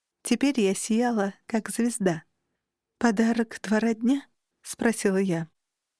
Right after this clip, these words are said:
«Не всё ли равно чей?» довольно резко ответил Риз. Через мгновение он снял магическую завесу.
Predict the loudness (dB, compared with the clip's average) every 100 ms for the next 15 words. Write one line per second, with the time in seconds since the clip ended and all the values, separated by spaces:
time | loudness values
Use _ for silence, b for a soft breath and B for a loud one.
0 | _ _ _ -2 0 0 -2 -2 0 0
1 | -2 -2 -4 -6 -10 -14 -20 _ _ -2
2 | 2 4 2 2 2 2 0 -2 -2 -2
3 | -2 -2 -2 -4 -8 -16 _ _ _ _
4 | _ 0 2 2 4 4 4 4 4 4
5 | 4 4 2 -2 0 2 2 2 2 -2
6 | -4 -8 -2 0 0 0 0 0 -4 -8
7 | -10